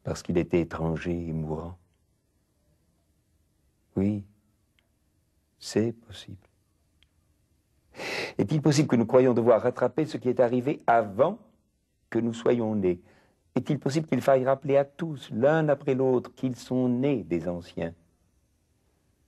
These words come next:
qu'ils contiennent par conséquent ce passé ?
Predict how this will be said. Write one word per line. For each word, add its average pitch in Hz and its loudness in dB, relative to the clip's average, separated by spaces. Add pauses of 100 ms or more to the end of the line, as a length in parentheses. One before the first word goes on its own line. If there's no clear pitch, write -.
(1300)
qu'ils 117 -2
contiennent 143 4 (160)
par 90 -4
conséquent 87 -8
ce 85 -12
passé ? 85 -10